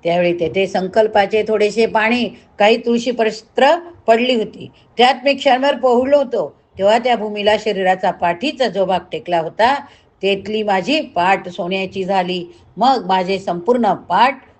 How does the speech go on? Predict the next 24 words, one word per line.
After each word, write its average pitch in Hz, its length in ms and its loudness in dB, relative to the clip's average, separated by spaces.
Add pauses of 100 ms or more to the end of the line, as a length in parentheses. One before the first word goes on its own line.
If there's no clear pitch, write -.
(160)
सर्वांग 226 520 2 (180)
तसे 262 520 0 (320)
सुवर्णमय 277 520 2
व्हावे 277 400 0 (340)
या 240 140 4
हेतूने 277 800 -2 (160)
मी 277 180 4
तुझ्या 254 360 0
अश्वमेधात 226 640 0
येऊन 240 300 0
तुळशी 208 360 -4
पत्रात 214 340 -2 (100)
खूप 349 280 -2
खुपलोळलो, 247 540 0 (380)
तरी 262 240 2
माझा 185 480 -2
उर्वरित 190 720 -2
शरीराला 185 600 -2
सुवर्णकांती 190 760 -4
प्राप्त 180 320 -4
झाली 185 540 -4 (240)
नाही. 175 540 -2 (240)
मी 202 280 -6
जसाच्या 165 440 -2